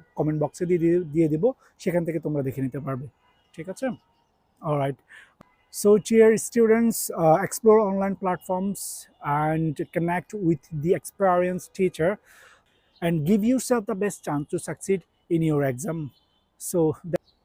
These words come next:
that's all, uh, for today, dear students। If you enjoy my videos, you can help me by clicking on the subscribe,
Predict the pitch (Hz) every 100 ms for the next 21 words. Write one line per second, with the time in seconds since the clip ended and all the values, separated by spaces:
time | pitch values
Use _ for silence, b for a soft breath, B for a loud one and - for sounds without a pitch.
0 | _ _ _ _ b b b 185 180 -
1 | 202 220 240 208 175 156 151 175 156 -
2 | 160 160 143 175 165 180 185 - 196 170
3 | 165 196 - b b - 180 - 190 190
4 | 170 185 190 190 180 180 190 170 180 190
5 | 170 214 214 - 175 139 135 147 - 170
6 | 165 160 170 170 b b - 160 160 175
7 | 160 - 180 165 165